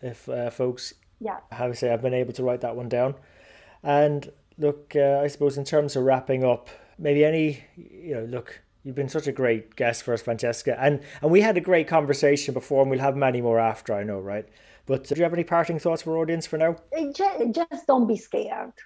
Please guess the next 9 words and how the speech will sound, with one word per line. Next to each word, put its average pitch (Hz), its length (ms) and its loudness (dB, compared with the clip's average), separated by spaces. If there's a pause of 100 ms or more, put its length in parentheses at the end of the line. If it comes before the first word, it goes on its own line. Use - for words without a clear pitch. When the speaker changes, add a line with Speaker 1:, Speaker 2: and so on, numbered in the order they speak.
(200)
Speaker 2:
right? 233 340 0
Don't 302 200 4
be 262 60 2
scared. 202 640 -4
The 240 80 0
world 277 380 2
is 226 140 -4
out 220 320 -2
there. 196 460 -4